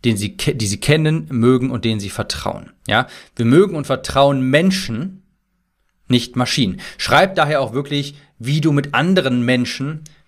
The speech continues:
sprichst. Das erkennen die Leute nämlich auch, wenn du dich in deinen Texten verstellst. Das klingt etwas seltsam und das Vertrauen sinkt auch so ein bisschen.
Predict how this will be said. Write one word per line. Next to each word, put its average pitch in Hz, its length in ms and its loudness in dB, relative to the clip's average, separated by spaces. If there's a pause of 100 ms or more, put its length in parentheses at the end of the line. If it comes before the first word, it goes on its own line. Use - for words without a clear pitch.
(140)
sprichst. - 720 -6 (1120)
Das 147 120 2
erkennen 190 360 2
die 156 80 -4
Leute 113 260 -4
nämlich 101 300 -8
auch, 107 260 -6
wenn 117 100 2
du 143 80 2
dich 127 300 -4
in 131 80 -2
deinen 117 240 0
Texten 117 580 -6
verstellst. - 520 -8
Das - 180 -4
klingt 190 360 2
etwas 156 280 0
seltsam 139 580 4
und 127 140 0
das - 120 -2
Vertrauen 139 580 2
sinkt 101 240 -8
auch - 100 -10
so - 100 -12
ein 98 120 -10
bisschen. - 320 -12